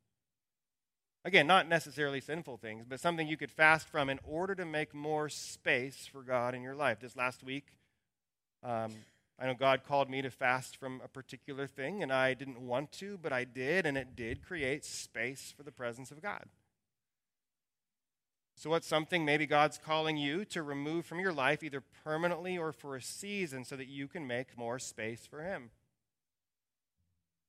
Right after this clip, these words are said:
I talked with a friend this week who said, "Yeah, I'm convicted about this thing in my life." And we, we kinda wrestled with what that thing was, and I just said, "Hey, I respect your conscience,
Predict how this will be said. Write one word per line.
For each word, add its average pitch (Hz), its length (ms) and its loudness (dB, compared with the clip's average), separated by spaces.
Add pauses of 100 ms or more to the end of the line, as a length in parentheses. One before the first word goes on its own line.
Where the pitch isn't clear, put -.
(500)
I 131 40 -16
talked 165 220 8
with 151 120 -2
a 135 40 -4
friend 156 260 4
this 147 140 -2
week 156 240 -2
who 139 100 -10
said, 139 240 2
"Yeah, 147 240 8
I'm 147 140 6
convicted 147 500 2
about 143 280 2
this 143 140 -10
thing 139 280 -6
in 147 80 0
my 156 120 6
life." 180 280 4
And 135 140 -6
we, 139 180 -2 (240)
we 139 80 -10
kinda 156 240 6
wrestled 147 420 0
with 147 140 -8
what 147 220 -2
that 151 260 2
thing 151 220 0
was, 156 400 2
and 147 120 0
I 139 200 6
just 139 180 -4
said, 143 140 0
"Hey, 208 220 4 (380)
I 131 120 0
respect 143 680 -2
your 185 140 -6
conscience, - 960 -10